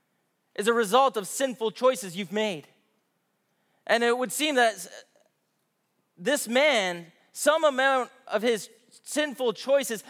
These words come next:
led him to lying there at the pool. And there are people in hard places. There are people on the ground.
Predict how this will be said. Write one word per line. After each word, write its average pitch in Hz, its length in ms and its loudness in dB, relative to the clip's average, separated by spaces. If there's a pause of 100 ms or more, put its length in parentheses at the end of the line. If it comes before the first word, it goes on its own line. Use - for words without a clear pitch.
(100)
led 277 360 4
him 196 280 -2 (180)
to 240 100 2
lying 240 580 4 (180)
there 202 640 4 (240)
at 220 180 2
the 214 100 -2
pool. 190 580 0 (1040)
And 196 60 -12
there 240 120 6
are 233 40 0
people 240 640 0 (280)
in 220 120 -2
hard 240 300 4
places. 202 960 -2 (380)
There 208 100 0
are 202 60 0
people 233 280 -4
on 247 220 4
the 247 80 -4
ground. 175 640 -2